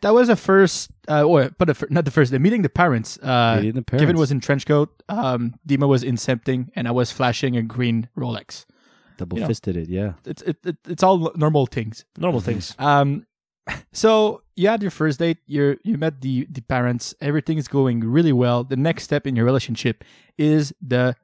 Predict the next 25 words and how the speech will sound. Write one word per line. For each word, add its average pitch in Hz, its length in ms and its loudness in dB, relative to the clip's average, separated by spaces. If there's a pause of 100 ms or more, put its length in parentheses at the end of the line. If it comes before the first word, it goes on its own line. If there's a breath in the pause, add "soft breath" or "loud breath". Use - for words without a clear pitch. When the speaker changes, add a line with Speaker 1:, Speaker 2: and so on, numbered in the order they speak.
(100)
Speaker 1:
wedding. 113 540 -2
Speaker 2:
Uh-oh. 107 520 -4
Speaker 1:
So, 131 460 2 (420)
yeah, 262 160 -2 (140)
you're 139 360 0
i-, 139 160 -2
in 151 120 0
front 185 260 4
of, 160 220 -4 (120)
of 151 100 -6
Speaker 3:
That's 127 100 0
like 156 180 4
Speaker 1:
God, 180 40 -4
I 175 40 -2
Speaker 3:
four-, 139 100 0
Speaker 1:
think. 156 120 0
Speaker 3:
fourth 127 180 2
date. 120 160 0
Speaker 1:
That's, 143 260 -2
that's 139 160 0
the 143 240 0
idea, 139 380 4
right? 139 240 2
<laughs> - 960 -2 (1300 loud breath)
Um, 139 440 2